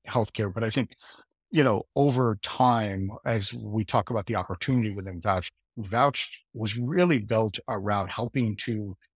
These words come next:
empower people economically, because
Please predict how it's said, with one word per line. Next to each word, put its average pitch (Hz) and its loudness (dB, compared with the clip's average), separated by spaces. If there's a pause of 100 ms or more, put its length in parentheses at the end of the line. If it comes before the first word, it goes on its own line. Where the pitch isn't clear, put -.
(240)
empower 120 2
people 101 -4 (580)
economically, 107 -4 (300)
because 120 0